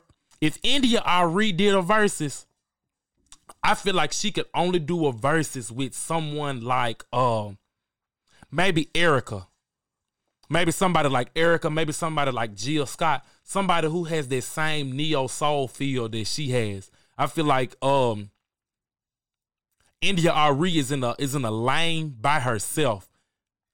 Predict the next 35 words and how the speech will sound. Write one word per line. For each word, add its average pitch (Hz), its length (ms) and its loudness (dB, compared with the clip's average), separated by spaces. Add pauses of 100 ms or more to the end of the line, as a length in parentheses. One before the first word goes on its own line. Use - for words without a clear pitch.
that, 139 400 0
uh, 127 320 0
a 120 80 -6
lot 139 220 0
of - 80 -4
people 151 320 -4
aren't, 123 320 0 (140)
um, 110 420 -6 (1700)
not 196 260 2
in 156 160 0
these 180 300 2
days, 127 320 2
but 131 180 0
it, 135 120 -8
maybe 156 260 0
in, 139 80 0
like, 131 180 0
the - 100 -18
early 143 240 0
two 147 160 -6
thousands, 127 480 -2 (400)
we 156 160 -2
had 147 140 2
some 127 100 -6
people 139 260 -2
who 151 160 0
were 135 60 2
in 120 100 -2
a 110 60 -2
similar 127 480 -2
lane 120 440 0
that 104 120 -4
she - 260 -4
was 110 220 -6
in. 95 280 -12